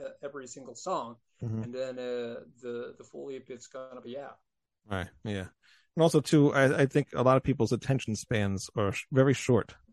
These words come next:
Speaker 2: nowadays. So
Speaker 1: Yeah, of course.
Speaker 2: yeah. So releasing singles and putting out E Ps, I think it helps a lot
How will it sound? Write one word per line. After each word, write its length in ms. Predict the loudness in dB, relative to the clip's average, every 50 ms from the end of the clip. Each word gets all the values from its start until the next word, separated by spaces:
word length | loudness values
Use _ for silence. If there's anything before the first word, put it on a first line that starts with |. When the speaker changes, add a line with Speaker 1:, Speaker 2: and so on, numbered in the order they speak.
| _ -4
Speaker 2:
nowadays. 640 | 0 0 0 0 0 -2 -4 -6 -6 -8 -12 -16 -20 _ _ _ _ _ _ _ _ _ _ _ _ _ _ -6
So 420 | 0 2 4 4 4 2 0 -4 -8
Speaker 1:
Yeah, 220 | -10 -8 -6 -6 -6
of 220 | -8 -10 -14 -16 -18 -18 -14
course. 360 | -10 -10 -10 -12 -14 -18 -20 _ _ -4
Speaker 2:
yeah. 240 | -2 -2 -2 -4 -8 -10 -14 -18 -18 -8
So 140 | -2 -2
releasing 460 | 0 2 4 4 4 4 2 0 -2 -2
singles 480 | 0 0 2 2 4 2 2 2 -2
and 100 | -4 -4
putting 220 | -2 -2 0 0 -2
out 120 | -2 -4
E 140 | -4 -6 -4
Ps, 340 | -4 -2 0 0 0 0 -2
I 60 | -4
think 200 | -4 -6 -6 -6
it 80 | -4
helps 240 | -4 -4 -4 -4 -4
a 40 | -2
lot 260 | 0 0 2 0 0